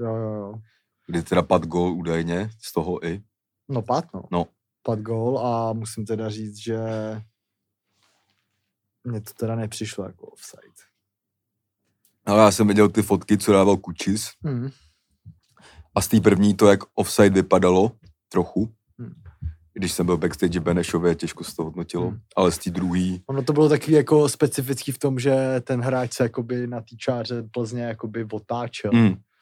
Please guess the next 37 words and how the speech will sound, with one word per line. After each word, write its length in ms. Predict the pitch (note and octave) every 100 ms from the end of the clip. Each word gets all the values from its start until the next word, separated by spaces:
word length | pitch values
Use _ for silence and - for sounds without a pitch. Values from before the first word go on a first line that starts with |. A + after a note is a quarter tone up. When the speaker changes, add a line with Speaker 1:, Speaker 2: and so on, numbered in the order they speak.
| _ _ -
Speaker 1:
Takže 160 | A2+ G#2+
Speaker 2:
Ale 80 | A2+
Speaker 1:
oni 60 |
Speaker 2:
na 40 | A#2+
Speaker 1:
tam 20 | B2
Speaker 2:
té 40 |
Speaker 1:
byli 100 | B2
Speaker 2:
druhý, 140 | D3+
Speaker 1:
jakoby 180 | C3+ D#3+ A#2+
Speaker 2:
na 60 |
té 100 | B2+
dru-, 60 | B2
Speaker 1:
takhle. 300 | B2+ B2 G#2+
Speaker 2:
na 60 | A2+
té 140 | B2
druhý 240 | A2+ B2 A#2
fotce 500 | A#2+ A2 - B2 B2
Speaker 1:
Oni 320 | B2+ - G2+
tam 100 | C3
Speaker 2:
úplně 200 | A#2 A2+
Speaker 1:
byli 120 | A2
jakoby 300 | C#3 B2 C#3
Speaker 2:
Jo, 40 | B2
Speaker 1:
takhle, 340 | A2+ G#2+ G2+
Speaker 2:
jo. 80 | G2+
Speaker 1:
takže, 280 | A#2+ A#2+ A#2+
vole, 400 | B2+ B2+ B2+ A2 _ _ -
tam 120 | C3+
Speaker 2:
Záleží 320 | A#2 B2+ C3+
asi 280 | C#3+ - C#3
na 140 | B2+ A2+
fotce 340 | C#3+ A#2 C#3+
a 100 | B2
tak, 240 | A#2 B2+ A#2
Speaker 1:
No. 60 |
Speaker 2:
ale, 340 | A2 A2+ A2 - _ _ -
ale 240 | G#2+ A2